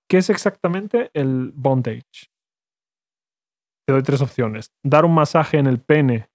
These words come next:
pero con la vagina. <laughs> Opción número dos. Una técnica sexual que implica la dominación de la pareja mediante disti-,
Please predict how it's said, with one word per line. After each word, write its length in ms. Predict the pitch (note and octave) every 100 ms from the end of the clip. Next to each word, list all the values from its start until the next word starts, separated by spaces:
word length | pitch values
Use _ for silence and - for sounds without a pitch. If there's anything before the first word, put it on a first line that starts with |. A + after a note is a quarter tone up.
| _
pero 160 | B2+
con 140 | A#2+ B2
la 80 | A2+
vagina. 460 | A2+ D#3 F3 F#3+ - - -
<laughs> 1700 | E3+ - _ _ _ F3+ - - A#4+ F#4 - - - - - _ _
Opción 360 | D#3+ C#3 F3 E3+
número 240 | E3+ D#3
dos. 300 | B2+ A#2+ - _ _ -
Una 220 | F3 E3+
técnica 360 | F3 D#3+ D3+ C#3+
sexual 600 | C3 - D3 D3 B2 - - -
que 80 |
implica 680 | B2+ B2 - D#3 D3+ B2 A2+ A#2
la 140 | A#2+
dominación 600 | A#2+ B2 B2 - D3 D3
de 80 | B2+
la 140 | A#2 A#2
pareja 380 | B2+ C#3+ C3
mediante 400 | B2 B2 A#2+ A#2 B2
disti-, 320 | - C#3+